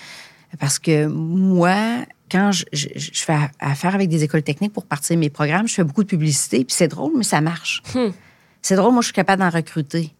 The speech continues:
Speaker 1: qui sont intéressés à aller dans des écoles techniques. Fait que je pense qu'il y a une problématique que les écoles techniques au Québec ne publicisent pas assez par manque d'argent.
Speaker 2: Mhm. Ces métiers-là sont pas assez connus.
Speaker 1: Ces métiers-là ne sont pas assez connus. Euh, les gens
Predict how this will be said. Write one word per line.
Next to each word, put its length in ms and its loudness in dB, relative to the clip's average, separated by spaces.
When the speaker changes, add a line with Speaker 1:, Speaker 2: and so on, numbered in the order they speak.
Speaker 1:
qui 120 -6
sont 200 2
intéressés 400 0
à 40 2
aller 220 0
dans 160 0
des 200 0
écoles 220 0
techniques. 320 -2
Fait 100 -6
que 60 -6
je 60 -8
pense 240 2
qu'il 100 -6
y 20 2
a 40 2
une 40 0
problématique 680 0
que 100 -4
les 240 0
écoles 260 0
techniques 280 -2
au 80 0
Québec 340 0
ne 260 4
publicisent 840 -2
pas 200 0
assez 400 0
par 280 0
manque 260 4
d'argent. 280 -2
Speaker 2:
Mhm. 460 -2
Ces 160 0
métiers-là 360 0
sont 180 -2
pas 120 -4
assez 200 -4
connus. 380 -2
Speaker 1:
Ces 200 2
métiers-là 320 2
ne 60 2
sont 180 -2
pas 140 -2
assez 240 -2
connus. 400 -2
Euh, 40 -8
les 200 2
gens 380 0